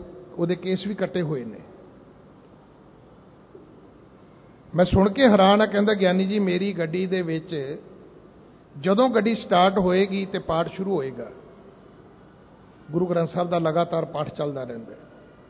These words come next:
ਗੱਡੀ ਬੰਦ ਹੋ ਜਾਏਗੀ ਤੇ ਪਾਠ ਵੀ ਬੰਦ ਹੋ ਜਾਏਗਾ। ਕਹਿੰਦਾ, "ਮੈਂ ਕਦੇ ਵੀ ਗੱਡੀ ਖਰੀਦਣ ਤੋਂ ਲੈ ਕੇ ਵੇਚਣ ਤੱਕ ਮੈਂ ਇਸ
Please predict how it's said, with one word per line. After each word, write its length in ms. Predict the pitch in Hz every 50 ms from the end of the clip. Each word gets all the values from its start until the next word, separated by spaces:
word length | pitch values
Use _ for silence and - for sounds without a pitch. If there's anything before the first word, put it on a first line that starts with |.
| - - - - - 170
ਗੱਡੀ 200 | 190 190 233 233
ਬੰਦ 300 | 196 190 196 214 226 220
ਹੋ 100 | 202 190
ਜਾਏਗੀ 360 | 185 196 202 190 196 196 190
ਤੇ 140 | 190 - 175
ਪਾਠ 280 | 151 170 160 156 -
ਵੀ 120 | 156 170 175
ਬੰਦ 260 | 165 165 165 165 170
ਹੋ 80 | 165
ਜਾਏਗਾ। 300 | 151 143 143 139 143 151 - - - - - - - - - - - - - - - - - - - - - - - - - - - - - - - - - -
ਕਹਿੰਦਾ, 200 | 185 196 214 226
"ਮੈਂ 200 | 214 208 202 208
ਕਦੇ 400 | 202 202 208 202 196 233 240 233
ਵੀ 240 | 208 196 208 214 208
ਗੱਡੀ 340 | 175 185 175 165 196 208 202
ਖਰੀਦਣ 480 | - 170 170 175 180 165 190 190 196
ਤੋਂ 180 | 190 196 190 185
ਲੈ 180 | 170 165 165
ਕੇ 200 | 165 - - 185
ਵੇਚਣ 420 | 170 156 165 165 160 165 190 180 165
ਤੱਕ 260 | - 165 165 - 165
ਮੈਂ 200 | 170 170 180 190
ਇਸ 360 | 190 - 190 185 - - -